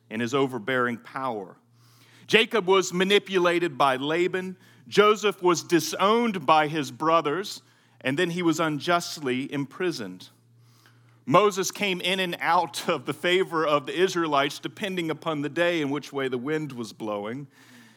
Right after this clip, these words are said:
And then the prophets in the later ages, they didn't fare well either. They were not listened to, and they were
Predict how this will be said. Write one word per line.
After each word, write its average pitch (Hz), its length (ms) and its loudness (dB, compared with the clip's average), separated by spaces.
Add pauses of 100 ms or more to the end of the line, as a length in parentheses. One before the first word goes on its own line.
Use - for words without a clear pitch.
(420)
And 131 80 0
then 233 140 0
the 196 80 0
prophets - 1040 -4
in 123 80 -8
the 131 100 -4
later 170 400 0
ages, 127 920 -6 (600)
they 170 140 -2
didn't 185 240 -4
fare 170 320 -4
well 156 380 -2
either. 120 480 -6 (360)
They 139 120 -2
were 156 120 0
not 143 280 -2
listened 156 500 -2
to, 104 340 -4
and 113 140 -4
they 139 140 -4
were 135 180 -4